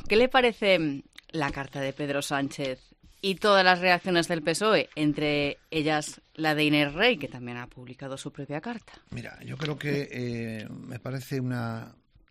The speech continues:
Speaker 2: irresponsabilidad por parte del señor Sánchez. No, no, no debe de olvidarse que es el presidente del gobierno y del gobierno de España. Me parece una inmadurez política, totalmente.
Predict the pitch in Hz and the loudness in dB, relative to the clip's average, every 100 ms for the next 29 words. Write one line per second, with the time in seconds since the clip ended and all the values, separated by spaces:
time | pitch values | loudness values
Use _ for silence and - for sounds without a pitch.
0 | _ - 143 127 131 120 104 113 175 - | _ -8 -6 -6 -8 -8 -8 -8 -10 -14
1 | - _ _ _ _ - - - - - | -20 _ _ _ _ -10 -10 -10 -10 -10
2 | 117 120 107 107 131 156 123 117 - 127 | -10 -12 -12 -12 -2 -2 -2 -8 -8 -4
3 | 143 165 - 165 - 185 196 190 147 127 | 0 0 0 0 2 2 4 4 4 2
4 | 120 127 - 131 123 123 123 117 117 117 | 2 -2 -4 -10 -12 -12 -10 -8 -8 -6
5 | 117 117 127 151 185 - - - 139 110 | -6 -4 -4 -4 -6 -10 -20 -12 -6 -2
6 | 107 104 107 104 98 - - 90 - _ | 0 -2 -4 -6 -10 -16 -16 -18 -18 _
7 | - - - - - - - - 123 123 | -20 -20 -20 -20 -20 -20 -20 -6 -2 2
8 | 135 127 127 135 131 117 117 113 - 107 | 0 2 4 6 6 4 -2 -4 -8 -8
9 | 113 143 160 175 - _ _ _ _ _ | -8 -10 -8 -10 -12 _ _ _ _ _
10 | _ _ _ - 110 98 104 117 127 160 | _ _ _ -18 -8 -2 0 0 -2 -6